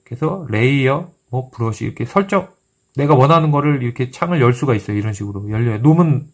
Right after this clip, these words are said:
없어지고, 이런 식으로 이렇게 선택할 수가 있어요.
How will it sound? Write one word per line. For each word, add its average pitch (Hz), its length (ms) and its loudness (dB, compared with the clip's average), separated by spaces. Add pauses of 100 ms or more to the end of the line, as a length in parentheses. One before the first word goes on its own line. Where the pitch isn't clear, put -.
없어지고, 104 540 -8 (400)
이런 107 160 -4
식으로 - 280 -18 (1700)
이렇게 190 380 -6
선택할 175 380 -2
수가 110 180 -4
있어요. - 240 -8